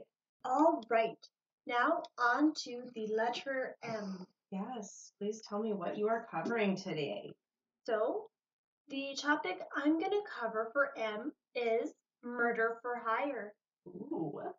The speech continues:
Speaker 1: Also known as contract killing, this is when a murder is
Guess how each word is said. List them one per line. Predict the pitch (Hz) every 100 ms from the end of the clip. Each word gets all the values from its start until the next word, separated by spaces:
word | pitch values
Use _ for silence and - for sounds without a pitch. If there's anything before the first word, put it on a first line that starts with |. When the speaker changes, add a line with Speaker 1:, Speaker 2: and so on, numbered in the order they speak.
| _ _ _ _ _ _ _ -
Speaker 1:
Also | 247 226 247
known | 233 226 240
as | 240
contract | - 240 240 262 247 247
killing, | 269 240 269 349 - _
this | 302 285
is | 277 294
when | 302
a | 320
murder | 302 339 381 220 220 - _ _ _ 277
is | 285